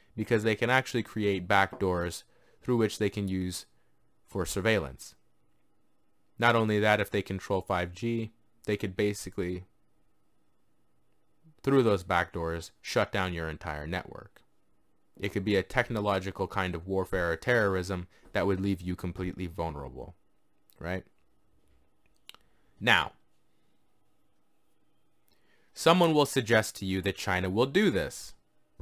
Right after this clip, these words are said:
And you will go, "Well, why would China do that? I don't understand." Right? This is the person who isn't keeping up with news or anything like that, who's been consulted as a citizen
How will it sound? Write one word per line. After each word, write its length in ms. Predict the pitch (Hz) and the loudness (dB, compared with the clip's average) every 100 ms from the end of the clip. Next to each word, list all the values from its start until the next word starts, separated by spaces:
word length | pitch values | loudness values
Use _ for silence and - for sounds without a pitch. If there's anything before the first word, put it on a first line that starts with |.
| - - - _ - | -20 -20 -20 _ -4
And 160 | 104 | 2
you 100 | 131 | 6
will 140 | 156 135 | 6 6
go, 280 | 131 127 - - _ | 4 2 -4 -20 _
"Well, 180 | 165 175 | 6 8
why 240 | 196 226 | 8 6
would 160 | 214 208 | 6 2
China 360 | - 175 175 | 2 0 2
do 180 | 160 165 | 2 2
that? 280 | 165 180 113 | 4 6 6
I 120 | 117 139 | 6 4
don't 160 | 143 | 4
understand." 760 | 139 131 123 - 120 76 64 - _ _ _ _ _ _ _ _ _ - | 2 0 -2 0 0 -2 -8 -18 _ _ _ _ _ _ _ _ _ -4
Right? 240 | 95 117 - - _ _ _ | -2 -2 -4 -20 _ _ _
This 220 | - 127 127 | -4 -4 -2
is 100 | - | -6
the 80 | |
person 380 | 113 117 110 110 | 0 2 2 0
who 160 | 101 - | 0 0
isn't 520 | 104 104 104 95 - - _ _ _ _ _ _ _ _ _ _ _ | 0 0 -2 -4 -10 -20 _ _ _ _ _ _ _ _ _ _ _
keeping 360 | - 110 110 101 | -2 -2 0 0
up 200 | 98 - | 0 0
with 160 | 95 90 | -4 -2
news 340 | 90 82 76 | -2 -2 -4
or 80 | 78 | -4
anything 420 | 80 78 - 73 | -4 -6 -10 -12
like 220 | 67 - | -12 -12
that, 240 | - 65 - | -12 -14 -16
who's 200 | _ 90 | _ -8
been 200 | 85 82 | -6 -8
consulted 600 | - 82 - 107 101 92 87 | -6 -10 2 2 2 -2 -6
as 120 | 82 | -8
a 60 | |
citizen 560 | 80 131 110 - 82 76 | -2 0 0 -4 -10 -10